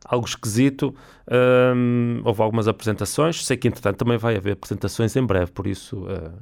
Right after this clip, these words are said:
já, já há um bom motivo para, para, para conversarmos. Mas, eh, como é que, como é que está este The Rights of Trio depois do, do disco? Eh, que vida é que vocês vão, vão levando? Sendo que vocês vão, vão tendo também outros projetos, outras atividades para além deste, deste trio.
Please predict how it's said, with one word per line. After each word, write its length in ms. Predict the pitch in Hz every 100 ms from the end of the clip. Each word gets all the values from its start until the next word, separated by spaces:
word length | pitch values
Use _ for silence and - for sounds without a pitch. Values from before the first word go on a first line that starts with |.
| -
já, 340 | 104 95 90 92
já 140 | 104
há 20 |
um 80 | 113
bom 100 | 110
motivo 380 | 113 - 110 -
para, 280 | 107 98 92 - - - - _ -
para, 420 | 107 98 92 90 85 82
para 120 | 107
conversarmos. 640 | - 107 - 101 92 90 - - - - -
Mas, 460 | 131 139 143 143
eh, 540 | 160 151 143 139 139 135 _
como 160 | 143
é 60 | 156
que, 220 | 156 143
como 160 | 135 151
é 20 |
que 60 | 147
está 180 | - 147
este 140 | 135
The 100 | 139
Rights 240 | 135 131
of 140 | 131 123
Trio 460 | - 135 131 127
depois 340 | 120 107 123 113
do, 240 | 113 113
do 160 | 101 110
disco? 800 | 120 139 135 - 135 131 127 120
Eh, 260 | 113 104 98
que 120 | -
vida 200 | 113 113
é 20 |
que 80 | -
vocês 260 | 110 117
vão, 240 | 98 110 104
vão 200 | 92 117
levando? 460 | 101 120 127 120 -
Sendo 240 | - 92
que 80 | - -
vocês 300 | 92 - 90
vão, 260 | 92 92 85
vão 140 | 90
tendo 160 | 90 95
também 220 | 95 98
outros 220 | 92 -
projetos, 440 | - 90 110 113
outras 240 | 101 92 90
atividades 580 | 98 98 95 101 101 -
para 160 | -
além 180 | 98 95
deste, 360 | 95 92 - 107
deste 320 | 95 90 -
trio. 340 | - 117 123